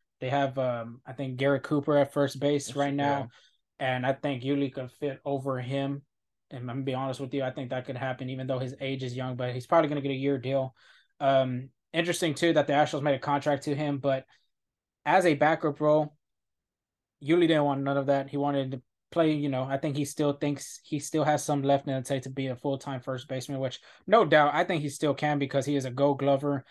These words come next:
Speaker 2: Yeah.
Speaker 1: I would have loved for him to stay as that backup role to Jose Abreu, but, you know, it's a business. You gotta understand and, you know, hope for the best.
Speaker 2: No, yeah, I'm gonna get a little hate on this, but I think it was the correct move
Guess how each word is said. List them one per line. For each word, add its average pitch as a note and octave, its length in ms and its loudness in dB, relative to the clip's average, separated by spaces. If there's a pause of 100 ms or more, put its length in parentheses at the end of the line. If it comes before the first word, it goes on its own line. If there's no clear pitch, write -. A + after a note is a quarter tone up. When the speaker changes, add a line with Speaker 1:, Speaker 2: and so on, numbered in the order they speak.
(140)
Speaker 2:
Yeah. A2 260 -4
Speaker 1:
I D#3 100 8
would E3+ 180 8
have D3+ 100 2
loved D#3 460 4
for D#3 80 -6
him D#3+ 160 -4
to D3+ 60 -6
stay D#3+ 320 2
as D3+ 300 0
that D3+ 180 2
backup D3+ 340 2
role D3 200 4
to C#3 120 -4
Jose C#3+ 260 0
Abreu, C#3+ 580 2
but, C#3 260 2 (840)
you D3+ 100 0
know, C3+ 100 4
it's D#3 100 0
a D3 40 2
business. D#3+ 400 2
You D3+ 60 -4
gotta D3 160 4
understand C#3+ 480 -2
and, C3 200 -4 (260)
you C3+ 80 -6
know, C#3 100 0
hope C#3 140 0
for D3+ 80 0
the D3 40 4
best. D#3 360 0 (260)
Speaker 2:
No, C#3 120 2
yeah, B2 340 6 (120)
I'm C3 100 -2
gonna C3 80 -2
get B2+ 80 -2
a A#2+ 100 2
little A2+ 80 2
hate A2 200 -2
on A2 140 -4
this, A2 280 -6
but A2 280 0 (220)
I A#2 60 -4
think A2+ 540 -4
it A#2 60 -2
was A2+ 240 -2
the G2+ 100 -6
correct G#2+ 500 -4
move A#2+ 380 0